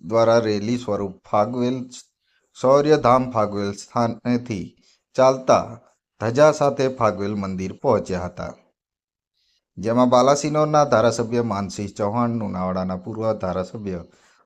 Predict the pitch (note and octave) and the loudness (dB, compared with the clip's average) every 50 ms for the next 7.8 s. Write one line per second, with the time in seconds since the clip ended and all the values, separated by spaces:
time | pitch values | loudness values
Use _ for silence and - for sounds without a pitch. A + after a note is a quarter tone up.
0 | _ _ _ A2 G#2+ A2+ A#2 A2+ F#2+ G2 G2 F#2+ F#2 F#2+ F#2+ G2 G#2+ A2+ G#2+ G#2+ | _ _ _ 0 2 2 2 0 0 0 0 -2 -2 -4 -4 -4 -4 -4 -2 0
1 | A2 A2 A2 A2 G#2+ - G#2+ F#2+ F#2+ G2 F#2+ F#2 - _ - - - - B2+ B2 | 2 2 2 2 0 -2 -6 -6 -6 -8 -10 -12 -18 _ -20 -20 -8 -4 0 0
2 | B2 C3 C3 C3 C3 C3 B2 G#2 A2 A#2 A#2 A#2+ A#2 - G#2+ G2 G2 G2 G2+ G2+ | 2 2 2 2 0 2 2 2 2 2 0 -2 -4 -4 -6 -8 -6 -8 -10 -10
3 | G2 F#2+ G2 F#2+ G2+ A2 A2 G#2+ - - - _ - F#2 F#2 F#2 B2 B2+ A#2+ B2 | -10 -10 -12 -8 -4 -2 -2 -2 -2 -4 -10 _ -8 -8 -6 -4 -4 -4 -4 -4
4 | - - - _ _ _ _ _ _ _ _ _ _ _ - G#2 A#2+ B2+ D3 D3 | -8 -14 -20 _ _ _ _ _ _ _ _ _ _ _ 0 2 4 4 4 2
5 | D3 - - C#3+ C#3 B2+ - - A#2+ A#2 A2+ A2+ A2+ A2+ G2+ G#2 F#2+ G2+ G#2 G#2+ | 0 -6 -6 -6 -6 -8 -6 -2 0 0 0 2 0 0 0 0 0 0 0 -2
6 | G#2+ G#2+ G#2+ G#2 F#2+ - A2 A#2 A#2 - - C3 C3 C3 - F#2 F#2+ F#2 G2 G2+ | -2 0 0 -2 -2 -2 -4 -4 -4 -4 -8 -8 -8 -8 -8 -10 -8 -6 -6 -6
7 | G2 - G2+ F#2+ F#2 F#2 - - A2 A2 - - C3 G#2 F#2 | -6 -8 -12 -12 -12 -14 -8 -6 -4 -4 -2 -2 -2 -2 -2